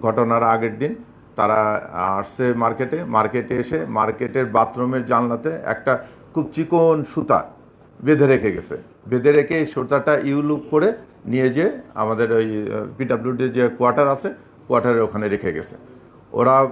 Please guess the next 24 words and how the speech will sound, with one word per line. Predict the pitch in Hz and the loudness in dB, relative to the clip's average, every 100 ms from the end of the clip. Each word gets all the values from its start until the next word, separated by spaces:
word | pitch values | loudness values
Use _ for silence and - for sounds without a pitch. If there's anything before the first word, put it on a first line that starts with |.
| - | -2
এবং | 131 131 135 | 0 0 2
বাথরুমের | 127 131 147 147 | 2 2 0 0
ভিতর | 131 131 | -2 -2
দুটো | 135 127 127 | -2 -2 -2
যে | 139 127 | 0 0
বোরকা | 110 131 151 | 2 2 4
আপনারা | 147 143 135 | 2 2 0
দেখলেন, | 127 131 165 | 0 -2 -2
এই | 151 | -4
বোরকা, | 117 113 107 123 117 | -4 -6 -4 -8 -4
বোরকা | 123 131 | -4 -2
দুটো | 117 110 113 | -4 -2 -2
রেখে | 104 95 | -2 -4
গেছে। | 82 85 82 - - - | -6 -10 -16 -18 -20 -10
রাত্রে | 98 117 131 151 151 | 0 2 2 2 2
এসে | 147 147 185 | 2 2 0
ওই | - 151 | 2 2
সুতের | 151 160 165 147 | 2 -2 0 0
মাথায় | 143 160 139 | 0 2 2
রশি | 131 131 | 2 0
বাঁধছে, | 101 - 90 - - - - | -4 -4 -10 -12 -20 -20 -6
বেঁধে | 113 139 156 | 2 4 4
টেনে | 156 170 165 | 2 2 2
টেনে | 165 180 208 | 2 2 0